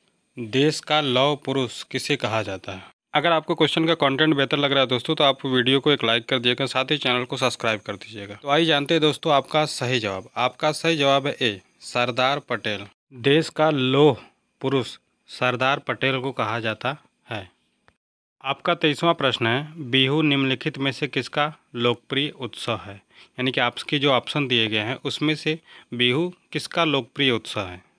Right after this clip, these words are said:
तो अगर आपको इसका सही जवाब पता है तो कमेंट करके ज़रूर बताएं। तो मेरे प्यारे दोस्तों, आइए जानते हैं इसका सही जवाब। इसका सही जवाब है, जी हाँ, ए, असम। बिहू निम्नलिखित में से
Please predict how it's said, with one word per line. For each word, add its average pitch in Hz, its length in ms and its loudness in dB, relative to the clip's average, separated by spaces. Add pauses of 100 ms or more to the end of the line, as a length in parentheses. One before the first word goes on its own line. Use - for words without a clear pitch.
तो 147 60 -12
अगर 156 180 0
आपको 123 460 0
इसका 160 260 0
सही 139 280 -2
जवाब 135 320 2
पता 113 200 -4
है 143 80 2
तो - 120 -4
कमेंट 139 340 0
करके 135 240 -4
ज़रूर 107 260 -2
बताएं। 95 300 -10 (340)
तो 147 60 -4
मेरे 151 160 4
प्यारे 151 200 2
दोस्तों, 147 320 0
आइए 139 220 2
जानते 135 320 2
हैं 151 60 2
इसका 139 240 -2
सही 117 280 0
जवाब। 95 300 -6 (100)
इसका 165 300 -4
सही 147 260 -2
जवाब 127 300 2
है, 147 100 -16 (160)
जी 131 140 2
हाँ, 98 220 -6 (360)
ए, 120 260 0 (340)
असम। 117 420 -2 (580)
बिहू 127 340 2
निम्नलिखित 143 480 0
में 117 140 0
से 135 280 -4